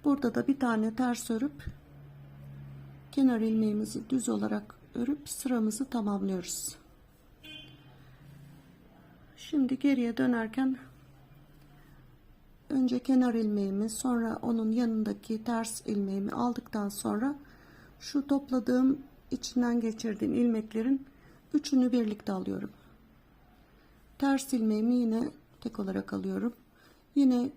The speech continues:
üç ilmeği birlikte tersleri tek olarak. Bu şekilde arkadaşlar ilmek sayımız yine aynı şekilde kalıyor ve geriye topluyoruz.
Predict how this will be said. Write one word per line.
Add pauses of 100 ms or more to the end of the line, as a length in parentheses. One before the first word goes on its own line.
üç
ilmeği
birlikte (720)
tersleri (100)
tek
olarak. (1040)
Bu
şekilde
arkadaşlar (2250)
ilmek
sayımız
yine
aynı
şekilde (640)
kalıyor
ve (380)
geriye
topluyoruz.